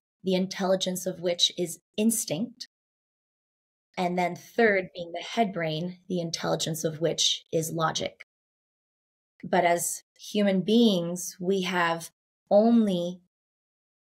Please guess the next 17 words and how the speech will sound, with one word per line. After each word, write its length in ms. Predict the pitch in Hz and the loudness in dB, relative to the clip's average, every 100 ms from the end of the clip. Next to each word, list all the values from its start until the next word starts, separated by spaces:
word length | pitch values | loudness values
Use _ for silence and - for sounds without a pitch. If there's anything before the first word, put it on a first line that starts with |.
| _ _ _ _ _ _ - | _ _ _ _ _ _ -18
programmed 1000 | - - 214 226 196 190 175 165 170 - | -12 2 6 6 4 -2 0 -4 -6 -6
and 140 | 175 165 | -6 -2
created 420 | - 185 185 - _ - | 2 4 4 0 _ -10
systems, 920 | - - 240 233 - 175 165 170 170 - _ - | -6 0 2 2 2 0 0 -6 -8 -10 _ -12
especially 440 | - - 190 170 | -4 0 0 -2
school 280 | 160 - 226 | -6 -2 -2
systems, 680 | 226 170 165 170 156 165 - _ _ _ _ - | -2 -4 -2 -2 -2 -4 -6 _ _ _ _ -8
educational 560 | 175 170 208 214 208 185 | -8 -2 0 2 0 -2
systems, 520 | 175 - 165 165 - - | -4 -4 -4 -4 -4 -2
around 560 | 175 180 175 170 175 - _ - | 0 2 0 0 -4 -10 _ 4
only 420 | 214 240 240 240 | 6 6 6 4
educating 600 | 190 190 190 180 175 165 | 2 -2 0 0 2 0
and 80 | 160 | -4
informing 540 | 156 170 165 160 156 | -4 -2 0 0 0
the 80 | 156 | -2
head 260 | 170 151 | -2 -2
brain 380 | 151 143 151 185 | -2 -2 -2 -8